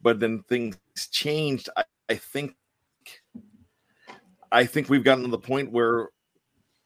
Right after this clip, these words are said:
we expect the Steelers to win, you know, every couple of years. And that's just, that hasn't happened. And as that two thousand eight team gets further away,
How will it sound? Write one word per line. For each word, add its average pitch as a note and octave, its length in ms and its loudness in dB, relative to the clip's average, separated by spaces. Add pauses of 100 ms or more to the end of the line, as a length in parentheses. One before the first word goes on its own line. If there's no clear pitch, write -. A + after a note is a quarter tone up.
(200)
we C3 180 0
expect - 580 -4
the A2+ 60 -2
Steelers G2 440 -8
to G2 80 -8
win, F#2 380 -6 (1040)
you G#2+ 80 -2
know, F#2+ 200 2
every A2+ 200 2
couple G2 220 -4
of E2+ 80 -8
years. - 500 -6 (480)
And G#2+ 500 -2
that's A2 260 0
just, - 420 -6
that A2 120 0
hasn't G2 340 0
happened. F2+ 560 -8 (200)
And G#2 360 -6
as G2+ 340 -2
that G2+ 240 -2
two B2 120 -6
thousand G2+ 320 -2
eight F#2 180 -6
team G#2+ 200 -8
gets F#2 200 -8
further F#2+ 340 -2
away, G#2+ 420 2